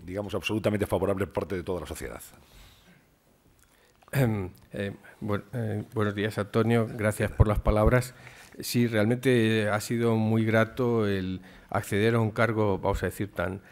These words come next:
Speaker 2: tan peligroso de ejecución como es el, la Fiscalía General del Estado, recibiendo, eh, pues, eh, pues la confianza, más que los elogios, la confianza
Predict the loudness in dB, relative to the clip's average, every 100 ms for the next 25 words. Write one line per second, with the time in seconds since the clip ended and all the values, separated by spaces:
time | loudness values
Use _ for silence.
0 | -20 _ -2 0 -2 -4 2 2 2 -4
1 | -6 -6 -6 -6 -6 -4 -2 -2 -4 -6
2 | -2 -4 -6 -16 -20 -18 -6 -4 -2 -2
3 | -2 -2 -2 0 4 2 2 0 0 0
4 | -2 -4 -2 0 0 -2 -4 -4 -4 -4
5 | -2 -2 -2 -4 -10 -20 -12 -10 -8 -8
6 | -6 -4 -4 -6 -4 -4 -4 -4 -6 -6
7 | -4 0 0 2 2 4 8 8 8 4
8 | 2 2 -2 -4 -4 -4 -4 -4 -2 -2
9 | -2 -4 -2 -4 -4 -4 -2 -2 0 -4